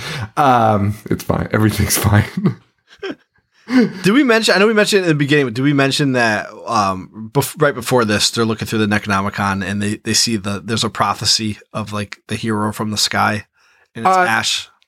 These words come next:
Speaker 2: I, I kinda dropped it. I, I said that they saw him in the book, but yeah, no, yeah, that, that, yeah, in the book, it, it detail, the, the reason he's in the book is because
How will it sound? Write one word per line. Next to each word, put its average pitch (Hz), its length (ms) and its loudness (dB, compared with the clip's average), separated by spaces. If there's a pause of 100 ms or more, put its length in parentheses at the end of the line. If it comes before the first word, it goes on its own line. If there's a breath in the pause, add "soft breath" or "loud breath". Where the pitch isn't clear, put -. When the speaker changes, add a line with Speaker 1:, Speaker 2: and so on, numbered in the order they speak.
(140)
Speaker 2:
I, 170 280 2
I 165 40 2
kinda 160 340 2
dropped 107 380 0
it. 104 160 0
I, 117 280 2
I 117 80 2
said 110 260 -2
that 101 120 -2
they 101 120 4
saw 101 300 0
him 95 120 -2
in 92 100 -2
the 90 60 -4
book, 87 460 -4
but 95 260 -4
yeah, 101 440 -6
no, 104 240 -4
yeah, - 180 -4
that, 107 240 -6 (160)
that, 107 340 0 (340)
yeah, 92 260 2
in 123 120 2
the 131 80 4
book, 120 320 2
it, 110 180 0 (280)
it 113 160 -6 (180)
detail, 110 540 0
the, 107 400 4 (260)
the 123 60 2
reason 139 320 4
he's 120 180 4
in 110 120 4
the 107 40 4
book 101 280 0
is 95 120 0
because 98 640 0